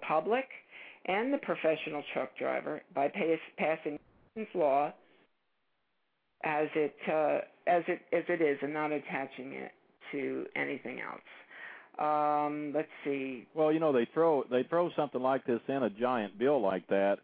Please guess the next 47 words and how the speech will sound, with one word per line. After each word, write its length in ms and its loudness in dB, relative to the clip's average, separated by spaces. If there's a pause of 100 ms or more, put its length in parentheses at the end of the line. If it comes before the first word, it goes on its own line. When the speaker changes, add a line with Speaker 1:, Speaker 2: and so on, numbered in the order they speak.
Speaker 2:
'cause 180 -2
it's, 140 -6 (140)
it's 240 -10
just 220 -6
so 180 0
much 260 -4
easier 440 -2 (100)
to, 220 0 (640)
to 160 0 (180)
sneak 460 -2
that 200 2
money 340 0
out 200 2
and 160 -6
throw 260 0
into, 720 -2
uh, 280 4 (640)
you 100 -6
know, 160 2
like 240 2 (100)
saving 300 0
a 60 -2
rat 360 0
out 160 0
in 40 -14
the 60 -6
California 480 -2
desert 380 0
or 160 -6
something. 340 -12 (880)
Speaker 1:
Oh 160 0
yeah, 380 0
I, 240 -2 (380)
you 120 0
know, 220 4
it, 240 4
it's 260 0
easy 380 0
to, 280 4 (280)
to, 260 2
well, 300 0
let's 160 0 (100)
face 220 0
Speaker 2:
Easy 120 4
Speaker 1:
it. 40 6
Speaker 2:
to 80 2
funnel. 360 0